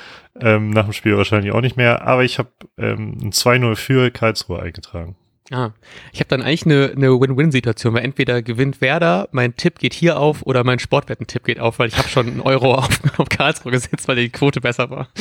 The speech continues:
Speaker 2: <laughs>
Speaker 1: So muss man leben. Ähm,
Speaker 2: So.
Speaker 1: wir hören uns Sonntag womöglich, vermute ich.
Speaker 2: Ja, zum
Speaker 1: Äh,
Speaker 2: Nachbericht.
Speaker 1: vielleicht verpassen wir es diesmal nicht.
Speaker 2: Genau. Und, äh, ganz, ganz wichtig, ich, äh, ich freue mich sehr. Ach, das ist, nee, das ist gar nicht Sonntag, das ist Samstag, ne?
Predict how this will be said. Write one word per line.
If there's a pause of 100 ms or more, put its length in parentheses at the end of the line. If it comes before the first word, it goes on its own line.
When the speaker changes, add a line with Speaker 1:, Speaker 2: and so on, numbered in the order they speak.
(260)
Speaker 2:
<laughs>
Speaker 1:
So
muss
man
leben. (480)
Ähm,
Speaker 2:
So. (800)
Speaker 1:
wir
hören
uns (460)
Sonntag
womöglich, (220)
vermute
ich. (680)
Speaker 2:
Ja, (200)
zum
Speaker 1:
Äh,
Speaker 2:
Nachbericht. (160)
Speaker 1:
vielleicht
verpassen
wir
es
diesmal
nicht. (720)
Speaker 2:
Genau. (320)
Und, (120)
äh, (280)
ganz,
ganz
wichtig,
ich,
äh,
ich
freue
mich
sehr.
Ach,
das
ist,
nee,
das
ist
gar
nicht
Sonntag,
das
ist
Samstag,
ne?